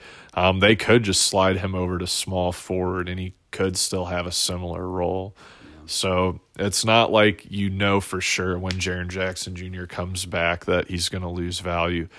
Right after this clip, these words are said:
It's simply a possibility. Um, next guy, this is a guy that just, he's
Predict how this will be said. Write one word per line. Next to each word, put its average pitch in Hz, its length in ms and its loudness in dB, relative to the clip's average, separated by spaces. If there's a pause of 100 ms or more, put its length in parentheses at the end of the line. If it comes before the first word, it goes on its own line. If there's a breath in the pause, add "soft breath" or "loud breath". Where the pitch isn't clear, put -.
(140)
It's 87 180 0
simply 87 440 2
a 78 40 -6
possibility. 80 1080 -6 (800 loud breath)
Um, 92 520 2 (100)
next 104 520 2
guy, 98 520 2
this 101 240 2
is 107 80 0
a 104 60 2
guy 92 340 2
that 92 160 -2
just, - 420 -6
he's 90 300 -6